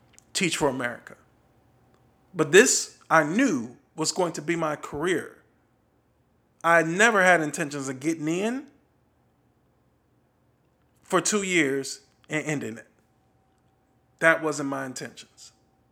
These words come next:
And I, I feel confident in saying anyone who listens to this podcast on a consistent basis, that was never your intentions either.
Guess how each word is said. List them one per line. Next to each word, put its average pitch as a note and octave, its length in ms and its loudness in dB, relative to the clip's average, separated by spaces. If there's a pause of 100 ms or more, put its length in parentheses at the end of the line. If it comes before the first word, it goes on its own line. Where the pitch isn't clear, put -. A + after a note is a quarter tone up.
(520)
And D3+ 160 -2
I, C#3+ 280 -4
I D3 100 -2
feel D#3 220 -2
confident D#3 480 0
in C#3+ 80 -10
saying C#3 520 -8
anyone D3 600 -4 (220)
who D#3 140 -6
listens D3 380 -4
to D#3 140 -4
this C3 180 -8
podcast D#3+ 720 -8 (220)
on D#3 140 -4
a D3+ 40 -2
consistent D3+ 540 -6
basis, F#3 540 -2 (260)
that D#3 500 4
was D3+ 220 -2
never D#3 240 0
your D#3 200 -2
intentions D3 540 -6
either. C3+ 300 -2